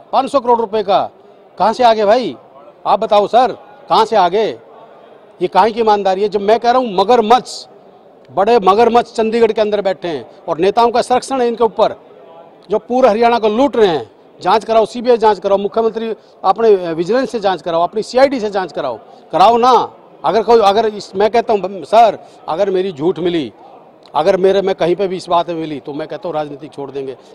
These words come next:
ईमानदारी की बात करते हैं, लोगों को लूटा जा रहा है। अल-, अवैध कॉलोनियों के नाम से पहले उनकी कॉलोनी बसवा दी जाती है,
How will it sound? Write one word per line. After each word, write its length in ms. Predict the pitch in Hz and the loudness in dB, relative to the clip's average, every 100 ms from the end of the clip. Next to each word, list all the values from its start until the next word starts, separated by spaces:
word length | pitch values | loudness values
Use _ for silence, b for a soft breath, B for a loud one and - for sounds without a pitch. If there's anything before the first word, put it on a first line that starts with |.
| - | -8
ईमानदारी 440 | 151 180 190 190 202 | -2 0 2 2 0
की 100 | 185 | -2
बात 200 | 185 - | -4 -4
करते 180 | 180 | -10
हैं, 80 | 170 | -8
लोगों 320 | 143 196 269 | -4 0 0
को 220 | 262 151 - - B B B _ - | 0 -4 -12 -20 B B B _ -20
लूटा 420 | 135 175 262 262 | -6 -4 2 2
जा 160 | 170 143 | 2 -2
रहा 100 | 113 | -6
है। 160 | 92 _ _ b b _ _ - | -14 _ _ b b _ _ -8
अल-, 160 | 165 | -4
अवैध 320 | 156 180 226 208 | 0 2 2 0
कॉलोनियों 360 | 226 247 247 | -2 -2 -2
के 60 | 220 | 0
नाम 180 | 208 208 | 0 -2
से 100 | 202 | -6
पहले 200 | 226 233 | -6 -6
उनकी 160 | 226 | -8
कॉलोनी 300 | 233 240 240 | -8 -6 -4
बसवा 280 | 214 214 262 | -4 -2 -2
दी 120 | 247 | 0
जाती 300 | 208 190 151 | -2 -4 -6
है, 100 | 113 | -14